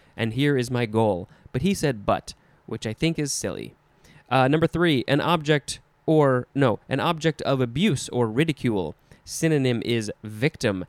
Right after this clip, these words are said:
as in the butt of all their jokes. You can have me be the butt of your jokes. That's okay. Fifth form of butt, noun from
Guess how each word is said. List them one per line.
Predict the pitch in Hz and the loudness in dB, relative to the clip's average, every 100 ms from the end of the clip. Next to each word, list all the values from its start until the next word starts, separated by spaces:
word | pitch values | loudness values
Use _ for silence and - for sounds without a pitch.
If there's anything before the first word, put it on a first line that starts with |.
| _ | _
as | - 110 | -6 -2
in | 131 160 107 - | 0 0 -2 -4
the | 131 | -4
butt | 151 190 196 - _ | 0 0 0 -4 _
of | - 127 | -4 0
all | 113 | 0
their | 117 113 | 2 -2
jokes. | 101 98 90 - - - _ _ _ - - _ _ _ _ _ | -2 -4 -4 -10 -12 -14 _ _ _ -20 -20 _ _ _ _ _
You | - 143 226 202 | -10 0 2 2
can | 185 160 | 2 0
have | 151 135 127 | 2 0 2
me | 127 123 | 2 2
be | 113 | 0
the | 120 | -2
butt | 110 117 110 | 0 -2 -2
of | 113 | -4
your | 110 110 | -4 -4
jokes. | 101 98 - | -4 -6 -6
That's | - 135 - | -6 -6 -4
okay. | 107 - 92 90 - - - - | -8 -6 -8 -8 -14 -20 -20 -20
Fifth | - 190 185 | -2 0 0
form | - 170 160 135 | 0 2 2 0
of | - 151 120 | 0 0 0
butt, | 123 160 - - - | 2 2 0 -12 -6
noun | 120 135 156 131 113 - | -2 0 2 0 -2 -8
from | - 147 151 160 131 120 | -8 -2 0 2 2 0